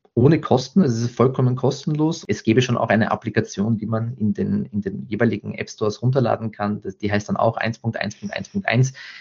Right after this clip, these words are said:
Wenn ich jetzt zum Beispiel ein Elternteil wäre, würde ich höchstwahrscheinlich diese App installieren, aber auch dafür Sorge tragen, dass mein Kind halt diese App nicht deinstallieren kann. Dann bekomme ich noch weitaus mehr Funktionalitäten. Aber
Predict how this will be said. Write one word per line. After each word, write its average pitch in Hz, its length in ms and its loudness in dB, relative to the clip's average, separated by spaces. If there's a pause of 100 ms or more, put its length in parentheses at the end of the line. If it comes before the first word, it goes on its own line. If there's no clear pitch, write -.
(140)
Wenn 110 120 6
ich 104 160 2
jetzt 127 160 4
zum 123 100 2
Beispiel 117 260 2
ein 110 160 0
Elternteil 120 600 2
wäre, 101 220 4
würde 110 160 4
ich 107 140 0
höchstwahrscheinlich 101 720 0
diese 101 320 -2
App 104 160 -2
installieren, 104 580 2
aber 98 240 4
auch - 280 2 (360)
dafür 98 220 2
Sorge 98 260 4
tragen, 101 320 0
dass 92 220 -4
mein 95 220 0
Kind 107 280 0
halt 92 200 -2
diese 98 220 0
App - 160 -8
nicht 131 240 2
deinstallieren 104 520 0
kann. 104 240 2 (220)
Dann 98 120 4
bekomme 98 340 0
ich 104 80 -4
noch 104 160 0
weitaus 101 540 -2
mehr 98 220 6
Funktionalitäten. 104 880 0 (240)
Aber 113 320 4